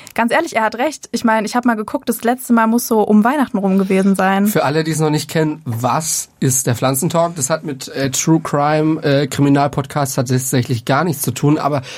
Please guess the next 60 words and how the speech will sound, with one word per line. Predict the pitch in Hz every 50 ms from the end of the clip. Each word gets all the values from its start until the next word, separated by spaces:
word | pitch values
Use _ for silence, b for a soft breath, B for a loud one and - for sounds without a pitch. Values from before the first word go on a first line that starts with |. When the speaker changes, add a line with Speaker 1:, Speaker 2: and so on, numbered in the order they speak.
| B
Speaker 2:
es | B -
hat | 156
sich | 190 208 151 196
irgendwann | 190 165 160 156 151
so | 131 143 -
als | 131 127 - - -
Running | 127 123 127 143 170 175 147 131
Gag | 113 120 117 110
entwickelt, | 135 117 110 107 123 113 - 151 151 143 - B B B B
Speaker 1:
Ja, | 247 254 247
Speaker 2:
dass | 240 -
Speaker 1:
dass | 226 -
wir | 139
Speaker 2:
Luisa | 233 226 220 -
Speaker 1:
so | -
ein | - -
Speaker 2:
und | -
ich | 139 151 - -
über | - 135 156
unsere | 160 135 135 135
Pflanzen | 131 - 127 123 143 - - 127
reden. | 110 107 101 98 101 101 98 - -
Speaker 1:
Ja, | 285 285 277 - _ - -
und | - 226
ich | 208 -
hab | 247 247
tatsächlich | - 254 240 240 247 - -
auch | 226
schon | 226 - 226
was, | 226 220 - - - - _ - - -
schon | - - - 226
wieder | 220 220 220
was | 214 214 -
zu | -
erzählen, | 208 196 - - 208 208 226 226
ne? | 214 208 208 226 247 - _ _ -
Speaker 2:
Ja. | 131 127 127 196 190
Speaker 1:
Toll. | 202 226 247 277 - B B B B B B B
Ich | B 202 -
hab | 240 240 240 -
meinem | 220 214 208 214
großen | 208 - 254 269 269 254
Kaktus, | - - 254 254 - 220 202
ich | 214 220
hab | 220
so | - -
einen | 214 208
Kaktus, | - 262 285 - 262 240
der | - 226 208
ist | -
so | 208
groß | 202 - 220 226 226 -
wie | -
ich, | 233 -
der | - 202
ist | 190 -
so | - 208 202 196 196 - -
eins | 202 196 196 -
sechzig | 208 226 - - - -
ungefähr. | 254 262 262 254 - 294 302